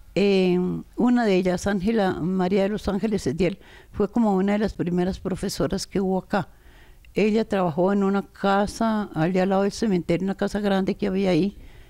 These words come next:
que, donde vivió la doña Ascensión Mendoza, ahí fue una de las primeras escuelas. Porque en esa época no, no habían construcciones todavía.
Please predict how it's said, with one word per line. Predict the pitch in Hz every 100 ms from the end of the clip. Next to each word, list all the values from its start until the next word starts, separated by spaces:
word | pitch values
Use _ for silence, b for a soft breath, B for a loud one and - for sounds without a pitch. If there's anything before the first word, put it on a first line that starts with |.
| B -
que, | - 196 175 170
donde | 160 185 180 175
vivió | 185 175 185
la | 202 202 185 185 -
doña | 165 180 180
Ascensión | - 131 - 214
Mendoza, | 202 208 208 202 262 247 B B B
ahí | 170 190
fue | 190 220
una | 202 196
de | 190
las | 170 160
primeras | - 156 160 147 165 -
escuelas. | - - 131 104 - - B B B B B B - -
Porque | 220 -
en | 220
esa | 220 330
época | 349 294 - 208
no, | 208 226 220
no | 214
habían | 208 220 214
construcciones | 208 - 185 - 226 190
todavía. | - 226 208 269 240 151